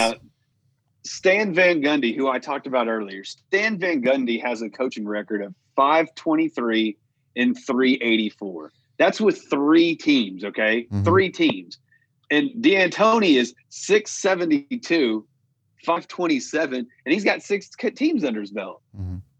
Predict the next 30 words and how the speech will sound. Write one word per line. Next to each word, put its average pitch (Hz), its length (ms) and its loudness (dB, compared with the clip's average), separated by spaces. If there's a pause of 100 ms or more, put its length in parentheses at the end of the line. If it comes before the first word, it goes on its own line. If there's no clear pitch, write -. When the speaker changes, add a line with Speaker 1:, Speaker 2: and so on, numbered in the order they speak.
(960)
Speaker 1:
Like, 180 240 4
I 190 120 6
would 196 180 2
not 180 300 -2
be 190 80 -6
going 220 300 -2
to 123 60 -2
this 104 220 -8
guy. 87 400 -8 (140)
I 123 80 0
mean, 147 140 2
I'm 147 80 0
sorry. 135 360 0
You, 131 360 -4
I, 143 140 0
I, 156 40 4
you're 156 260 4
above 180 300 2
five 202 220 2
hundred. 185 280 -2
Yeah, 165 120 4
I 151 60 2
get 131 280 -4
it. 180 160 -8 (220)
But 185 100 -2
his 214 180 -2
playoff 208 440 -2
record 160 280 0
is 127 160 0
fifty-four 175 880 -2